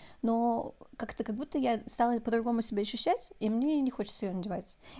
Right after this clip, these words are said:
И я как-то вот ношу, ну, другую одежду просто потому, что я чувствую себя по-другому. Не то, что я стала более женственной, а просто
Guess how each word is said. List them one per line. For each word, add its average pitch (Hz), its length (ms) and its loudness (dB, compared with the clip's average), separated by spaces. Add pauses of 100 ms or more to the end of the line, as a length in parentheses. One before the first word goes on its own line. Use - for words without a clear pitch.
И - 60 0
я 247 140 4
как-то - 260 -6
вот 196 140 -6
ношу, 220 720 -4 (100)
ну, 214 200 0
другую 202 420 -2
одежду 196 320 -2
просто 196 240 -4
потому, 202 240 -2
что 208 160 -6
я 180 100 -4
чувствую 208 560 -4 (320)
себя 208 260 -2
по-другому. 190 600 -2 (300)
Не 202 280 4
то, 226 80 6
что - 140 0
я 214 60 2
стала 196 220 2
более 190 200 -2
женственной, 214 400 -2
а 185 40 -4
просто 208 360 -2